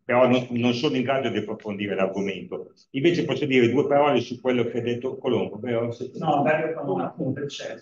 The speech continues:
Speaker 1: Sì,
Speaker 2: Non mi
Speaker 1: ecco.
Speaker 2: sono presentato.
Speaker 1: Sì, sì.
Speaker 2: Dario.
Speaker 1: Allora, sulla questione P due c'è un legame stretto che è quello della dazione di una somma non elevatissima, è l'unico dato che c'è,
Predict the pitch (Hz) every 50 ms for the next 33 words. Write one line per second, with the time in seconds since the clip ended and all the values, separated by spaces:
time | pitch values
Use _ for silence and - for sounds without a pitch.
0 | - _ - 131 117 98 - - - - 139 147 175 131 127 190 196 190 - -
1 | 175 180 185 170 160 - 143 139 143 147 131 - - - 139 120 - - 117 -
2 | - - 143 143 143 - 127 143 170 175 151 - - - - 196 208 - - 165
3 | 135 - - - 156 160 156 143 - - 131 120 120 123 117 110 104 104 95 101
4 | 110 123 - - - _ _ _ _ _ _ - 180 185 180 180 - 190 208 208
5 | 180 165 156 117 117 131 127 110 104 98 95 95 101 120 127 - - 127 113 107
6 | 98 90 - - - - 117 135 156 - - - - _ _ _ - 156 151 156
7 | 160 180 175 165 147 123 117 117 113 123 139 139 127 120 135 131 - - 165 151
8 | 123 107 104 107 107 104 - - 127 117 87 87 82 80 92 101 107 117 120 110
9 | 104 98 95 92 92 90 - - _ _ _ - - - - - - _ _ -
10 | - _ _ - 98 95 104 120 127 123 117 120 127 113 113 117 110 104 - -
11 | - - 196 - - - 95 87 95 127 - - -